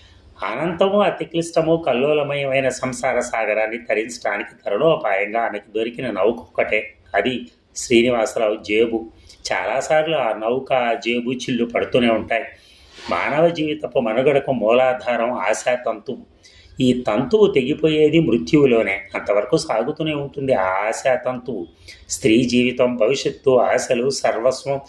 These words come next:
సాంప్రదాయం ప్రకారం ముడిపడవలసింది భర్తతో.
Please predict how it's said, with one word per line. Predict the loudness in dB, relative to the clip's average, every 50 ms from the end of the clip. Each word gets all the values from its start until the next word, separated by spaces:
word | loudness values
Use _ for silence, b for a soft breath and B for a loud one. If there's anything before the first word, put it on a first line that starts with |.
| B B B B -14
సాంప్రదాయం | -10 -8 -6 -6 -6 -2 0 0 0 2 0 0 -2 -4 -6
ప్రకారం | -4 -4 -4 -2 -2 -2 0 0 0 0 -2
ముడిపడవలసింది | -2 -4 -4 -2 -2 0 2 2 2 0 0 -4 -8 -10 -8 -6 -6 -6
భర్తతో. | -4 -4 -4 -2 -2 -2 -2 0 2 0 0 B